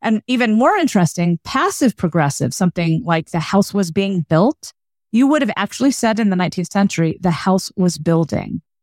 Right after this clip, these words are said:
And that would have been the correct form. Another one that we might all recognize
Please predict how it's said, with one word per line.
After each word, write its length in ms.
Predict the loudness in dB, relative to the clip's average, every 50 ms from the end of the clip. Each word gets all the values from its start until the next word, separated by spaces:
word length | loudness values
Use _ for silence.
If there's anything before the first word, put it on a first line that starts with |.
| _ _ -2
And 200 | 0 0 2 2
that 240 | 2 2 2 2
would 120 | 2 4 2
have 100 | 2 2
been 160 | 2 2 2
the 100 | 0 0
correct 480 | -2 -2 -2 0 2 2 0 -2 -4 -8
form. 480 | -8 -6 -6 -4 -4 -4 -6 -6 -8 -10 _ _ -2
Another 400 | 2 2 4 4 4 4 2 2
one 240 | 2 2 2 2 2
that 120 | 2 2
we 120 | 2 2 2
might 340 | 2 2 2 0 -2 -4 -6
all 200 | -4 -2 -2 0
recognize 580 | 0 -2 -2 0 2 2 2 4 2 0 -2